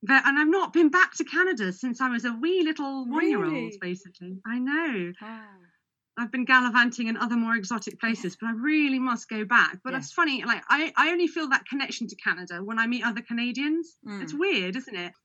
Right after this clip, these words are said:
Speaker 1: Because I've not lived there as a, as a <laughs> sentient being.
Speaker 2: No, no, no.
Speaker 1: I wonder, I wonder if I'd go back and feel something from the smell of it, or I've heard lots of stories, amazing stories about it.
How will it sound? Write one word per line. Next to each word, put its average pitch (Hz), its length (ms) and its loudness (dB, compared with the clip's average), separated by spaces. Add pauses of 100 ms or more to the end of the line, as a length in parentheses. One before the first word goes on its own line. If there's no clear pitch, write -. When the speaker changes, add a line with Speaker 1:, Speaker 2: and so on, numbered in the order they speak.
(100)
Speaker 1:
Because 302 240 -2
I've 294 80 0
not 285 180 2
lived 311 320 -2
there 190 240 0
as 180 120 -6
a, 196 300 -2
as 226 160 -4
a 214 120 -4
<laughs> - 120 -12
sentient 269 540 4
being. 294 380 2 (120)
Speaker 2:
No, 269 380 -2 (240)
no, 254 200 -4
no. 254 260 -6 (240)
Speaker 1:
I 311 60 -4
wonder, 311 460 -2
I 202 120 -2
wonder 277 280 0
if 262 100 -6
I'd 233 140 -4
go 233 120 -4
back 190 260 0
and 208 100 -6
feel 254 640 -4
something 190 500 -8
from 190 160 -6
the 175 80 -6
smell 202 420 -6
of 180 120 -6
it, 170 160 -8
or 165 320 -12 (120)
I've 226 120 -12
heard 381 180 -2
lots 269 200 -4
of 240 80 -8
stories, 208 520 -6
amazing 233 500 -6
stories 185 440 -12
about 135 340 -16
it. 147 120 -20